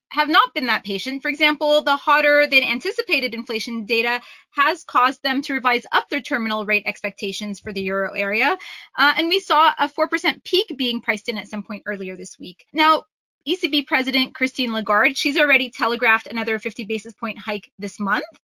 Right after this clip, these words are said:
And it seems that some of the policymakers are also not very patient in waiting for core inflation to come down. So, for example,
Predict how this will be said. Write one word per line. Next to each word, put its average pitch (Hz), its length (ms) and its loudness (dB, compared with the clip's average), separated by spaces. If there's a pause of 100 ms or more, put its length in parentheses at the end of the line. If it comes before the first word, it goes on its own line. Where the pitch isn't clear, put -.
(140)
And 320 420 2
it 320 200 -6
seems 523 400 -6
that 466 240 2
some 320 180 0
of 320 60 -2
the 359 80 -4
policymakers 262 1120 0
are 269 240 4
also 302 480 2
not 269 520 2 (100)
very 262 260 0
patient 320 420 -4
in 254 140 -4
waiting 247 240 -4
for 233 480 0
core - 200 -4
inflation 220 420 -6
to - 80 -14
come 214 160 -4
down. 202 200 -4
So, 311 140 -4
for 311 100 2
example, 269 480 0